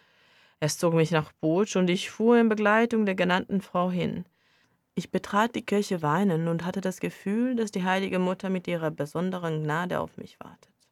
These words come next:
Nach der Messe ging ich zu ihrem Gnadenbild und küsste es.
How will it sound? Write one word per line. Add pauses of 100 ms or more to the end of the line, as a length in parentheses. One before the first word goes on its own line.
(640)
Nach
der
Messe
ging
ich
zu
ihrem
Gnadenbild
und
küsste
es.